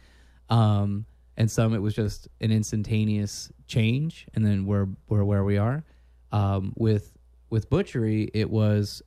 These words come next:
"Oh, I know the, uh, European style of butchery. I now know the Japanese style of butchery. The Chinese style of butchery is a little more rustic than I would like, so we're not doing that one."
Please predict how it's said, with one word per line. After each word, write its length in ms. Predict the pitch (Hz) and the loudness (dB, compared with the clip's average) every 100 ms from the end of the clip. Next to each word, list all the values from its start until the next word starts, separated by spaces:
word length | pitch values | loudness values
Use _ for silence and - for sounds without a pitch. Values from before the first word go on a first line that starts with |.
| - | -6
"Oh, 340 | 196 139 92 - - _ _ _ | -4 -2 -4 -10 -16 _ _ _
I 140 | 107 107 | -6 -2
know 340 | 110 107 104 | 0 0 -2
the, 500 | 95 101 101 95 92 - | -2 -4 -2 -4 -8 -8
uh, 180 | 107 101 | -6 -6
European 580 | 92 117 110 - 120 143 | -2 0 0 0 0 0
style 260 | - 143 175 | -2 -2 0
of 80 | 170 | -2
butchery. 340 | - 262 294 - - - - | -4 -6 -10 -18 -20 -20 -4
I 140 | 110 | 0
now 260 | 107 107 104 | 2 2 0
know 260 | 104 107 104 | 0 0 0
the 360 | 101 101 98 | -2 -2 -4
Japanese 560 | 101 101 104 107 117 135 | -4 -4 -2 0 -2 0
style 240 | 143 151 | -2 -2
of 80 | 156 | -2
butchery. 400 | 165 - 185 202 - - _ - - | -4 -4 -6 -6 -12 -20 _ -20 -6
The 80 | 120 | -2
Chinese 380 | 117 110 110 | 0 2 0
style 200 | - 110 | 0 -2
of 60 | 110 | 0
butchery 240 | 110 117 | 0 0
is 60 | 110 | 0
a 20 | |
little 160 | 113 107 | 0 0
more 180 | 107 101 | 0 0
rustic 400 | 107 113 139 - | -2 -2 -4 -2
than 120 | 117 | 0
I 100 | 117 | 0
would 160 | 117 | 0
like, 260 | 117 143 175 | 0 0 -2
so 160 | - 104 | -2 0
we're 120 | 104 | 0
not 160 | 107 | -2
doing 200 | 107 110 | 2 2
that 160 | 107 123 | 2 2
one." 220 | 196 208 | 0 0